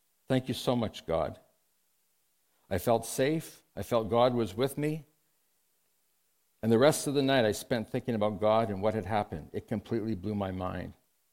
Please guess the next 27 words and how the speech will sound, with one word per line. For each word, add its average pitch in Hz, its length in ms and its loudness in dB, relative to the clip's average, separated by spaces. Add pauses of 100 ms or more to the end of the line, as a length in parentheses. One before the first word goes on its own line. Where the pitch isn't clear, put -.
(420)
He 127 100 -6
says, 127 80 4
"I 135 60 8
was 123 180 2
raised 185 280 4
in 143 60 0
a 127 60 -2
Christian 135 340 -4
home, 127 280 2
and 110 80 2
I 113 60 2
always 160 360 4
believed 139 340 -2
God 127 240 6
and 120 200 -2
Jesus 107 320 -4
were 104 120 -2
real, 123 240 2
but 113 160 2
I 113 80 2
never 147 340 2
really 135 300 2
knew 120 340 0 (280)
who 143 180 0
they 131 180 4
actually 123 640 0
were. 165 440 -2